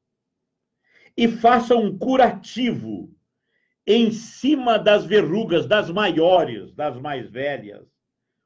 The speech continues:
Uma noite, duas noites, três noites, vai dormir assim. Uma semana, geralmente, caem todas as verrugas. Olha que dica boa, hein? Boa noite, meu amigo Ricardo de Piraju.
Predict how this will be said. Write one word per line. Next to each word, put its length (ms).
Uma 200
noite, 460
duas 340
noites, 520
três 260
noites, 400
vai 200
dormir 380
assim. 340
Uma 260
semana, 560
geralmente, 720
caem 640
todas 460
as 180
verrugas. 840
Olha 220
que 120
dica 300
boa, 240
hein? 120
Boa 320
noite, 640
meu 220
amigo 420
Ricardo 640
de 160
Piraju. 760